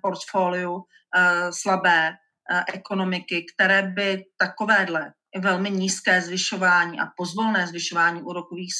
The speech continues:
sazeb, eh, vzhledem k okolnostem, tak by neustály. A tohle je velké dilema pro Evropskou centrální banku, eh, kdy bude muset,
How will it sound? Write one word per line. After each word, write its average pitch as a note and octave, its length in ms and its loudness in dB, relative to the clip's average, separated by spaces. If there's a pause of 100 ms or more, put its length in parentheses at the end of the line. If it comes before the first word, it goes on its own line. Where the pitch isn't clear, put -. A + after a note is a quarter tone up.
sazeb, E3 340 -2 (580)
eh, F3 140 2
vzhledem F3+ 520 2
k - 80 -2
okolnostem, F3 840 -2 (420)
tak F#3+ 200 0
by G3 100 0
neustály. D#3 720 -4 (360)
A D#3+ 60 -2 (100)
tohle F#3+ 240 2
je G3 80 6
velké F#3+ 380 2
dilema F#3 400 2
pro F#3 140 -6
Evropskou F3+ 400 -6
centrální F#3 600 0
banku, E3+ 580 -2 (340)
eh, F3 500 4
kdy F3+ 200 -4
bude F#3 260 0
muset, F3+ 540 0